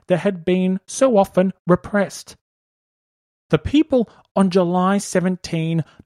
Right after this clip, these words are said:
petitioned for the Republic. The revolution itself drowned its petition in blood. The people were silent now, and without a doubt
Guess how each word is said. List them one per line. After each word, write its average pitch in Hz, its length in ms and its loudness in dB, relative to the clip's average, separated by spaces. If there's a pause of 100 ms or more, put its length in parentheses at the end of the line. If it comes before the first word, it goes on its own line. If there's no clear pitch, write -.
petitioned 247 720 -2 (220)
for 190 160 0
the 190 100 2
Republic. 165 680 -2 (720)
The 143 120 4
revolution 175 840 2
itself - 720 -4 (300)
drowned 165 640 2
its - 200 -8
petition 160 720 -2 (120)
in 143 180 -2
blood. 127 640 -6 (640)
The - 80 4
people 262 500 0 (140)
were 175 100 4
silent 160 640 -2
now, 131 460 -4 (320)
and 156 120 2
without 170 320 2
a 175 40 -2
doubt 151 360 -4